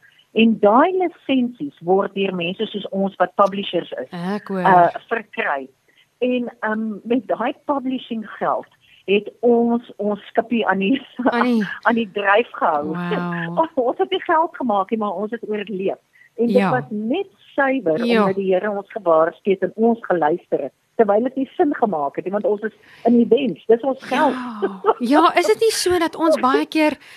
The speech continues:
Speaker 2: ehm, we shouldn't look at something on face value, nê? Want as jy daarna gaan kyk met jou natuurlike oë,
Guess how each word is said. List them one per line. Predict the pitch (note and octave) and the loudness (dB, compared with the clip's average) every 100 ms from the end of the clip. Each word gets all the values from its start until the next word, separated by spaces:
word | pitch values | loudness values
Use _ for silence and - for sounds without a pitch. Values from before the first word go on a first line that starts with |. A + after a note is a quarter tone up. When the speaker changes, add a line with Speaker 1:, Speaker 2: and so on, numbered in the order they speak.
| - - | -20 -6
Speaker 2:
ehm, | B3+ A#3+ A#3+ | -2 0 -2
we | - C4 | -4 -4
shouldn't | - E4+ F4+ | -2 -2 0
look | C#4 C#4 | -2 -2
at | C#4 | -4
something | - C4 B3 C4+ C4 | -2 -2 -2 -4 -2
on | A3 A3+ | 0 -2
face | - C4 B3 F#3+ | 0 0 0 0
value, | F3+ E3+ E3 D#3 F3 | -2 -2 -2 -4 0
nê? | G#3+ F#3+ | 2 2
Want | F#3 G3+ - | 0 -2 -2
as | A#3 A#3 | -4 -2
jy | B3+ | 0
daarna | A#3 A#3 A#3 | 2 2 2
gaan | A#3 A#3 - | 0 -4 0
kyk | D4 C#4+ | 0 0
met | C4 A#3 | -2 -2
jou | A3+ A3 | 0 0
natuurlike | G#3+ G#3+ C4 C4 B3+ A#3 | -2 -4 -6 -2 -2 -2
oë, | A#3 A#3 A3+ | 2 2 2